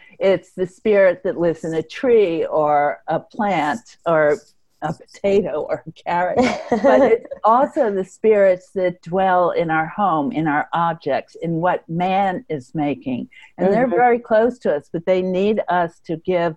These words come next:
Speaker 1: them moral consciousness because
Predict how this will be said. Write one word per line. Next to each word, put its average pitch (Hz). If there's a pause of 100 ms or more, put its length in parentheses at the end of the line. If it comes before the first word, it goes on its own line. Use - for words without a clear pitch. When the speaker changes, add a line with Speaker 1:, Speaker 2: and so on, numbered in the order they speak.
Speaker 1:
them 160 (100)
moral 196
consciousness 180
because 175